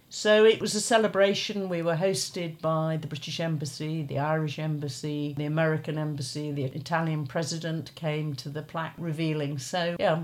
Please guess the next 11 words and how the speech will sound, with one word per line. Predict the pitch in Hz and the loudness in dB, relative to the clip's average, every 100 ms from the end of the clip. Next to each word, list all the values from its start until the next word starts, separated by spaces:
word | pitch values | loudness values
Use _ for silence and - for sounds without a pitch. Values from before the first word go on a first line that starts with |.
| 160 | -2
it | 208 | -4
was | 196 185 190 | -4 -6 -6
a | - 196 | -6 -4
great | 196 196 175 | 0 0 2
moment, | 160 147 127 139 165 | 0 0 -2 -4 -6
and | 156 | -4
I | 151 151 | -4 -4
was | 151 147 | -6 -8
very | - 147 151 151 | -6 -4 -2 -2
lucky | 151 - 147 151 135 | -4 -6 -6 -6 -8
to | - 147 151 | -8 -8 -8